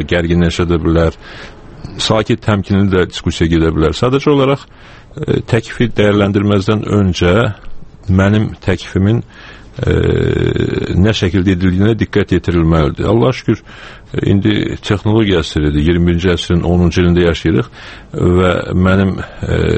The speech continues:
həmin tədbirdəki çıxışım, e, YouTube-da artıq yerləşdirilibdir və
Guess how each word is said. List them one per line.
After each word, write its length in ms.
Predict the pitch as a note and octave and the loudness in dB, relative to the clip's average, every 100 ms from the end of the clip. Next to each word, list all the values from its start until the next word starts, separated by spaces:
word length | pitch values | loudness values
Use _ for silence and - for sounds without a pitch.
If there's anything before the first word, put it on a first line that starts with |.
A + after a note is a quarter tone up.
| - D#2+ | -2 -2
həmin 260 | E2+ F#2+ F2+ | 0 2 2
tədbirdəki 520 | E2+ E2 D#2+ D#2+ F2+ | 0 0 0 0 -2
çıxışım, 580 | - - - F2+ F#2 - | -4 -6 -4 0 0 0
e, 760 | - - - - - - - E2+ | -6 -20 -20 -20 -20 -16 -4 2
YouTube-da 460 | F#2 - F#2 G2+ F#2+ | 2 0 -2 0 0
artıq 220 | F2+ F2 | 0 0
yerləşdirilibdir 800 | F2 E2 D#2 - E2 E2 - A2 | 0 2 0 0 0 0 0 0
və 120 | F#2+ | 2